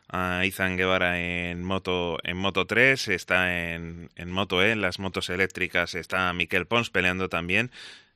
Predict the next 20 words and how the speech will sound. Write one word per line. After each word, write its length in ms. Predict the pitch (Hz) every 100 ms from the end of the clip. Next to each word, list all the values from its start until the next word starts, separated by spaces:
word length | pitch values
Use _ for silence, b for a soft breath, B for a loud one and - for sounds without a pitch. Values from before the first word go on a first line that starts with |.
| -
y 420 | 107 107 95 92
Augusto 420 | 107 90 101 107
Fernández 480 | 95 90 92 104 117
peleando 540 | - 87 90 98 110 - B B B B
en 140 | - 95
Moto 240 | 98 90
dos. 280 | 98 98 - -
Eh, 340 | 90 87 87
imaginaros 580 | - 92 87 - 85 135
que 100 | -
llegamos 380 | 92 90 85 -
a 40 | 80
noviembre 540 | 80 82 80 82 76 _ _ _ _ -
al 120 | 92
circuito 420 | 92 87 92 92
Ricardo 400 | 90 85 87 87
Tormo 380 | 82 87 87 80
con, 680 | - 87 90 85 85 85 78 - _ _ _ _ -
con 280 | 90 87
Mir 300 | 90 92 92